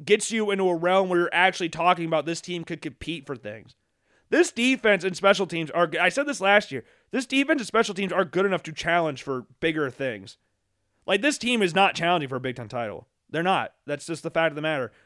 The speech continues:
They're not challenging for a Big Ten title. They're not beating Penn State. They're not beating Michigan. They're not even beating Ohio State, who's the worst of those three.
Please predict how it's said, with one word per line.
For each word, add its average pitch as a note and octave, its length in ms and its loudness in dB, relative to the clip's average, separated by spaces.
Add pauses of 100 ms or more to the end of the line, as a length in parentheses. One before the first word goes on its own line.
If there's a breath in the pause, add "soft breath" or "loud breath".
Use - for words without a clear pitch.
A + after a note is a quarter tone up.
(140)
They're F3 160 0
not F#3+ 280 2
challenging F3 320 0
for D3 60 -2
a C#3+ 40 0
Big C#3 140 -4
Ten B2 160 -8
title. A#2+ 320 -6 (200)
They're F#3+ 200 4
not G3 240 2
beating E3+ 340 -2
Penn E3 220 -2
State. C#3+ 240 0
They're B2+ 100 -6
not E3 200 0
beating F3+ 260 -2
Michigan. C3+ 340 -4
They're C3+ 80 -6
not F3 140 2
even F#3 160 0
beating F3 180 -4
Ohio D3+ 340 0
State, A#2+ 220 -8
who's B2+ 120 -6
the C#3 80 -4
worst D3+ 240 -2
of C#3+ 40 -4
those C3 140 -6
three. B2 240 -8